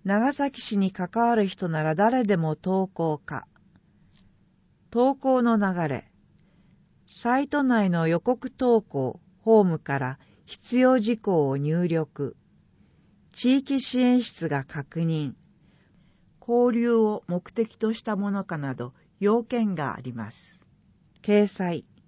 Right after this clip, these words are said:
無料。入力内容が自動的にチラシになります。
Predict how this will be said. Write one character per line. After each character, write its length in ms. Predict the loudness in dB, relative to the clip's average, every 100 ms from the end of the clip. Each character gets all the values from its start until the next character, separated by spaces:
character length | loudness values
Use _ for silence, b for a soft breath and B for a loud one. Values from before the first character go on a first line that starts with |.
| _ -6
無 140 | -2
料。 260 | 0 -2 -8 _ _ _ _
入 200 | 6 6
力 300 | 6 2 0
内 300 | 2 2 4
容 220 | 4 2
が 140 | 0 -2
自 220 | -2 4
動 220 | 6 6
的 300 | 2 -2 0
に 160 | 0 0
チ 180 | -2
ラ 120 | -2 -2
シ 200 | -2 -2
に 100 | -2
な 180 | -2
り 120 | -4 -4
ま 180 | -6
す。 260 | -8 -16